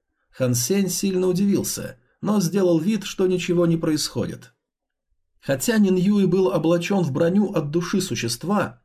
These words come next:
а его лицо полностью сокрыто, он не произвел на Хан Сеня достаточно большое впечатление, поэтому тот легко узнал его. Он произвел на Хан Сеня достаточно большое впечатление, поэтому тот легко узнал его.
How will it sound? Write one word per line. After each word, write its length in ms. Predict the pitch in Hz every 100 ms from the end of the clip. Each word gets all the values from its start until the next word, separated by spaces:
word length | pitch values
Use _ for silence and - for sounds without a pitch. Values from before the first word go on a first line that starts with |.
| -
а 120 | 87
его 160 | 113
лицо 360 | 139 143 - 185
полностью 560 | 170 185 165 123 120 196
сокрыто, 640 | - - 185 202 92 - _ _
он 240 | 202 220 208
не 80 | 202
произвел 520 | 190 190 151 196 185
на 120 | 160
Хан 240 | - 151
Сеня 320 | 147 214 202 175
достаточно 600 | 156 - 175 170 - 165
большое 460 | 160 151 - 165
впечатление, 840 | 160 165 165 165 151 98 - - - _ -
поэтому 400 | 226 214 202 180
тот 240 | 175 175
легко 320 | 170 170 180
узнал 400 | 160 135 139 101
его. 400 | 85 85 76 71 - _ _ _ _ _ -
Он 200 | 170 170
произвел 480 | 180 170 175 175 113
на 80 |
Хан 180 | 113 123
Сеня 300 | 127 202 139
достаточно 560 | 104 123 170 165 - 170
большое 400 | 170 170 196 123
впечатление, 800 | - 110 147 147 104 - 123 - _ _
поэтому 380 | 202 196 190 180
тот 240 | 175 175
легко 360 | 170 165 - 156
узнал 400 | 147 156 113 87
его. 340 | 85 - -